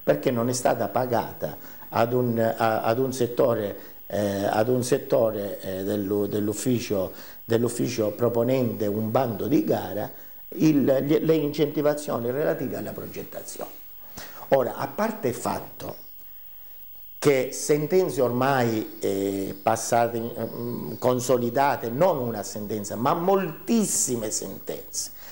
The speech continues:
di Corte dei Conti, di Cassazione, ed-, eccetera, eh, chiariscono che l'articolo novantadue del decreto sugli appalti,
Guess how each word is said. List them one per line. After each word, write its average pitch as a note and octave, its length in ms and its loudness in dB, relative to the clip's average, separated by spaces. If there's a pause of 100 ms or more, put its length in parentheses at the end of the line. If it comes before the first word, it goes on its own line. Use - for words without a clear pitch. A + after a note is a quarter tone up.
(220)
di B2 180 4
Corte B2+ 400 2
dei A2+ 140 0
Conti, A#2 580 0
di A2+ 140 -4
Cassazione, A#2 1120 2 (260)
ed-, A#2+ 240 2
eccetera, A#2+ 920 0 (420)
eh, - 160 -2 (180)
chiariscono A#2 1000 0 (260)
che C#3+ 140 4
l'articolo D3 560 4
novantadue C3 960 2 (260)
del A2+ 640 4
decreto B2 440 4
sugli G#2+ 260 -8
appalti, - 760 -8